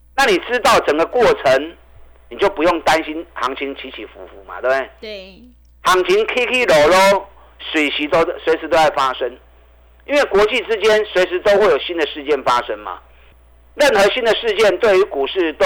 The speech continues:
Speaker 1: 会有好的跟不好的影响嘛。所以指数随时都是涨涨跌跌，重点是方向你要判断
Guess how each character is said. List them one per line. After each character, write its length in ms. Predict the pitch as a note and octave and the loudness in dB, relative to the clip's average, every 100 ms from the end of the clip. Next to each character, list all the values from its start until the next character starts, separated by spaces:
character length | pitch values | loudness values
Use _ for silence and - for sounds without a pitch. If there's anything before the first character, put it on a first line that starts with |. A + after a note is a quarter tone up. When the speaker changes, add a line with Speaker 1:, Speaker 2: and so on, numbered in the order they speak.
| F#3+ | 2
Speaker 1:
会 200 | G3 D#3+ | 2 0
有 300 | C3 G#2 F2+ - - - _ | 0 -2 -4 -10 -20 -20 _
好 200 | - C3 A#2+ | -2 0 2
的 120 | C#3+ | 0
跟 220 | F3 E3+ | 0 -2
不 140 | G#3 - | -4 -4
好 120 | A2 | -4
的 120 | A2 | -6
影 200 | G#2+ A2+ - | -10 -14 -12
响 140 | F2 F2 | -12 -12
嘛。 80 | - _ _ _ - - - - - _ | -20 _ _ _ -20 -20 -20 -20 -20 _
所 160 | - A#3 | -2 0
以 60 | C#4 F3+ | 0 -4
指 160 | E3 | -6
数 180 | B3+ A3+ | 0 0
随 160 | F3+ F#3 F#3 | 2 0 0
时 80 | F#3 | 0
都 120 | G#3 | 2
是 60 | F#3+ | 2
涨 180 | D3 E3+ | 0 -2
涨 200 | B2+ A2 - | -4 -4 -6
跌 220 | A2 A#2 | -8 -6
跌， 300 | A#2 G#2 A2 - - | -6 -8 -10 -16 -4
重 220 | C#4+ A#3 | 0 2
点 180 | D#3 C#3 | 2 0
是 80 | G3+ - G#3 | 0 -2 0
方 240 | F#3 F#3+ | 0 0
向 180 | G3+ F3 G#2+ - - | 0 0 0 -8 -18
你 100 | A#2+ | -6
要 140 | C#3 E3+ | 0 0
判 260 | - D3+ | -2 -2
断 180 | D3 C3 | -2 -2